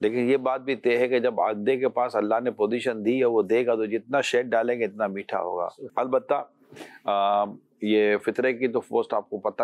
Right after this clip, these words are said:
چلتی رہتی ہے، ہم انشاءاللہ مدنی چینل پہ بھی بتاتے رہتے ہیں، تو اللہ پاک نے چاہا تو اس کے مطابق آپ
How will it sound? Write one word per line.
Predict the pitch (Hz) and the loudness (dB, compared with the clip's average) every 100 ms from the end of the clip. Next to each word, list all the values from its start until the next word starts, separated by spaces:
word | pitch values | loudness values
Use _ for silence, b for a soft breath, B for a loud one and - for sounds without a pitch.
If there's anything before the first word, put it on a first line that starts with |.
| 113 | -2
چلتی | 107 139 135 | -2 0 0
رہتی | 113 110 107 104 | 0 -2 -4 -6
ہے، | |
ہم | 98 101 | -8 -12
انشاءاللہ | 104 95 95 | -10 -4 -2
مدنی | 98 98 107 | -2 -4 -4
چینل | - 110 113 | -6 -6 -6
پہ | 107 | -4
بھی | 117 | -2
بتاتے | 104 101 107 107 | -2 -2 -2 -2
رہتے | 101 95 95 | -2 -4 -8
ہیں، | 92 _ _ b b b b _ | -16 _ _ b b b b _
تو | - - | -10 -6
اللہ | 101 104 | -2 -2
پاک | 101 107 107 | -2 -6 -8
نے | 101 | -4
چاہا | 101 101 | -2 -2
تو | 104 | -4
اس | - | -6
کے | 107 | -4
مطابق | 101 98 107 104 101 | -6 -4 -4 -2 -2
آپ | 101 | -2